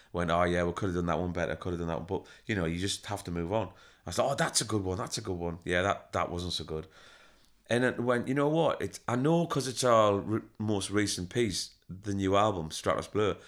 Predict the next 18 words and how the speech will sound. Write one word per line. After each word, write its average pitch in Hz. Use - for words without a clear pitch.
y-, 110
you're 113
gonna 127
be 117
much 107
more 98
into 73
that." 78
But 117
it 107
definitely 110
is 107
a 82
much 107
more 98
powerful 92
album 87
than, 90